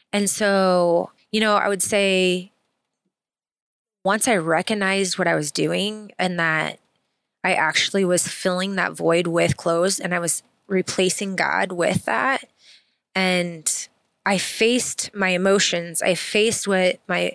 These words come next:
what, how I felt, and I repented it.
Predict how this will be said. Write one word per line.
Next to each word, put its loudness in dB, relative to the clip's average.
what, 0
how 0
I 2
felt, 0
and -2
I 2
repented -2
it. 0